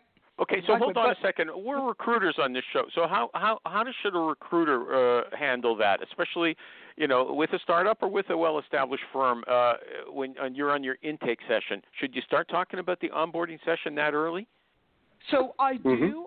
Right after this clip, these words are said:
Speaker 2: um, I do ask in the on, in the, um,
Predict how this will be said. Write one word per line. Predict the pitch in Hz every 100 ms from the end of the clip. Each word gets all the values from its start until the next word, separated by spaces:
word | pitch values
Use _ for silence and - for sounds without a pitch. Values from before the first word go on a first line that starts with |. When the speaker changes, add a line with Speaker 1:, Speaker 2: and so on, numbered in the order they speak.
| -
Speaker 2:
um, | 240 220 208 -
I | 214 208 -
do | 226 269
ask | 247 220 - _
in | 240 233
the | 247
on, | 220 220 -
in | 220 214
the, | 226 220 214
um, | 214 196 190